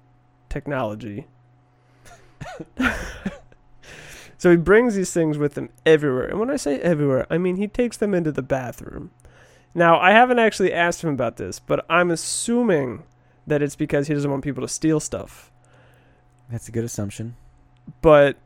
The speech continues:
Speaker 1: anyways, this guy has spent, there, there's a specific policy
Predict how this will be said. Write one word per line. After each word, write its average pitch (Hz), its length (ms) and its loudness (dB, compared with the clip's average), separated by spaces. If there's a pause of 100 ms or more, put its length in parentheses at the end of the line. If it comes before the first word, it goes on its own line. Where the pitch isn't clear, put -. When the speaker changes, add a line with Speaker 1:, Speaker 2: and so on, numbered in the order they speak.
(520)
Speaker 1:
anyways, 156 500 2
this 196 220 0
guy 170 260 4
has 151 220 -4
spent, 123 480 -6 (420)
there, 165 300 4
there's 165 260 2
a 156 60 -4
specific - 840 -2 (520)
policy 147 760 0